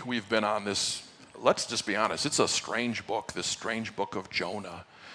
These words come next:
But so much detail. I was talking to someone on the way in who had no idea about all this stuff in the book except that this guy gets swallowed by a whale.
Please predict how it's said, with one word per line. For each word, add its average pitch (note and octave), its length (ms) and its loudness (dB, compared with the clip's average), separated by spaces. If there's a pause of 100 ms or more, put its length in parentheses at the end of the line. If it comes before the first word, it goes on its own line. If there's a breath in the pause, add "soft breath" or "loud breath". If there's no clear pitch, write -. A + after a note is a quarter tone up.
(340 loud breath)
But A2+ 140 6
so E3+ 240 8
much - 200 6
detail. B2+ 300 6
I A2 40 8
was G#2+ 120 4
talking A#2+ 280 4
to A#2 80 0
someone A#2+ 300 4
on A#2+ 80 4
the A#2+ 60 6
way A2+ 260 6
in C3+ 100 2
who G#2+ 160 -4
had G#2 180 -2
no C#3+ 380 4
idea C3 420 4
about G2+ 220 6
all A#2 240 6
this C3 160 2
stuff - 500 4
in A2+ 100 0
the G2+ 80 2
book G#2+ 260 -2
except - 340 2
that G2 100 -2
this G#2+ 160 0
guy G2+ 160 4
gets A2+ 200 0
swallowed A#2 300 4
by A#2+ 120 4
a C#3 100 4
whale. D3+ 340 2